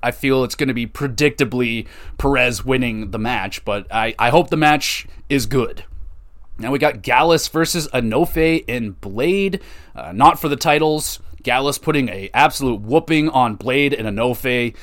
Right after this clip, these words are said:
Two guys come out dressed as chefs with this big old cake that says "Happy Anniversary" on it. Very random. I thought it was pretty deadly, but it wasn't. It's just two random dudes.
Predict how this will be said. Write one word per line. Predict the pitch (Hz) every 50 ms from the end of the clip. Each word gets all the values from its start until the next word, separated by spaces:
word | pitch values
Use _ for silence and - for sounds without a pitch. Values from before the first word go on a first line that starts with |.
| - - - - -
Two | - - 240 247 185
guys | 208 208 202 202 202 185
come | - - 196 196
out | 185 180 165
dressed | 117 113 147 143 160 - - 139
as | 117 -
chefs | - - - 170 170 190 185 - - -
with | 151 147 -
this | - 127 110 -
big | - - 147 147 151
old | 156 147 143 117 -
cake | - 160 160 165 156 -
that | - 120 117 113
says | - - 120 107 -
"Happy | - - 135 143 147 147 160 151 147 143 -
Anniversary" | 131 139 127 107 98 85 113 139 151 - - 156 147 139 131 135
on | 143 151 160
it. | 175 202 - -
Very | 120 107 90 90 110 113 120 123 123 117
random. | 104 110 110 117 123 131 151 175 180 - - - - - -
I | - 110
thought | - - 160 185 220 214
it | 185
was | 165 156 -
pretty | - 190 180 165 143
deadly, | 117 156 160 165 156 160 156 156
but | 117 127 113
it | 101 95
wasn't. | 107 131 151 143 135 151 143
It's | 120 107 -
just | 120 - -
two | - - 151
random | 135 143 139 139 131 110 98 90
dudes. | 120 135 139 143 143 139 131 - -